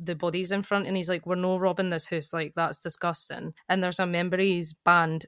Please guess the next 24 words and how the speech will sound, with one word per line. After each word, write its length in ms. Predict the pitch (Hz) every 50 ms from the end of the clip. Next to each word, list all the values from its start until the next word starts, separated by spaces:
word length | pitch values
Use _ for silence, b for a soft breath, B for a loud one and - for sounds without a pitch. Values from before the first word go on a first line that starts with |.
| _ _ - -
who, 300 | 196 175 170 165 160 160
like, 220 | 165 165 160 - 175
really 280 | 170 170 175 175 175
wanted 260 | 165 165 156 104 170 156
to 100 | - 175
commit, 360 | - - 170 160 147 - -
like, 240 | 165 156 156 - 160
this 180 | 165 160 -
kind 220 | - - 175 160 156
of 60 | 160
savage 420 | - - 165 160 156 160 170 156 -
act. 440 | - 151 151 151 - - - - - _ - 196
Jamie 340 | 175 185 185 180 175 175 170
said 320 | 165 - 185 170 160 147 -
no, 500 | 175 170 165 160 156 151 156 156 156 -
and 180 | - 165 170 165
then 140 | 165 160 165
eventually 420 | 165 170 170 175 160 - 185 175
this 220 | 165 170 165 - -
man, 320 | 160 156 156 156 156 156
we'll 120 | 156 165
call 220 | 156 - 175 170 175
him 140 | 175 175 165
Judas, 540 | - 170 160 160 156 165 170 - - -